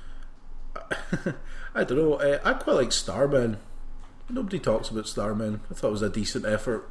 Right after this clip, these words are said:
Um, yeah, probably. Uh, yeah, probably I'd say The Mouth of Madness. That's, yeah. If we're gonna take away, like, They Live and obviously Escape from New York, The Fog as well. I mean, again, The Fog wasn't as well received. Um, no, I'll go with In the Mouth of Madness. I thought it was a, it's a strange,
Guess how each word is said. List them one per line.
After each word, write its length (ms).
Um, 400
yeah, 760
probably. 580
Uh, 140
yeah, 240
probably 300
I'd 80
say 140
The 100
Mouth 200
of 80
Madness. 360
That's, 360
yeah. 220
If 140
we're 80
gonna 140
take 260
away, 160
like, 240
They 160
Live 340
and 80
obviously 360
Escape 380
from 120
New 60
York, 100
The 60
Fog 420
as 100
well. 240
I 40
mean, 160
again, 440
The 80
Fog 320
wasn't 280
as 200
well 180
received. 420
Um, 500
no, 140
I'll 100
go 140
with 140
In 80
the 60
Mouth 240
of 80
Madness. 420
I 80
thought 200
it 40
was 140
a, 260
it's 120
a 80
strange, 920